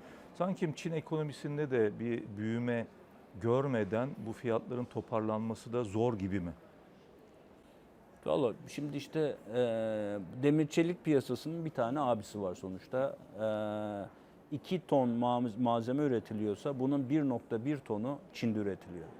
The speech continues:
Speaker 2: dünyada. Yani iki milyar ton üretiyoruz. Bunun bir nokta bir milyar tonu Çin'de üretiliyor. Yani Çin hafif bir, e, nezle olursa biz burada grip oluruz. Yani,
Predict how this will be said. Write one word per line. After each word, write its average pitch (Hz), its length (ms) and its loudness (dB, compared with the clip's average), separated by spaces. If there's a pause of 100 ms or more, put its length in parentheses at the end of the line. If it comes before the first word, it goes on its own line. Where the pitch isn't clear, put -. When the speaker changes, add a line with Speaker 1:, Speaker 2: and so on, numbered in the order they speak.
(160)
Speaker 2:
dünyada. 98 460 -2 (500)
Yani 107 200 2
iki 151 180 4
milyar 113 380 6
ton 156 220 -2
üretiyoruz. 156 640 -2
Bunun 131 260 2
bir 147 180 4
nokta 117 380 -2
bir 139 160 2
milyar 107 500 -2
tonu 135 360 0 (120)
Çin'de 110 260 0
üretiliyor. 90 500 -6 (500)
Yani 135 340 8 (120)
Çin 175 440 0 (720)
hafif 139 300 4 (140)
bir, 135 320 2
e, 120 360 2
nezle 135 300 4
olursa 151 440 4
biz 139 180 0
burada 127 180 2
grip 113 300 -2
oluruz. 92 380 -6 (140)
Yani, 110 400 4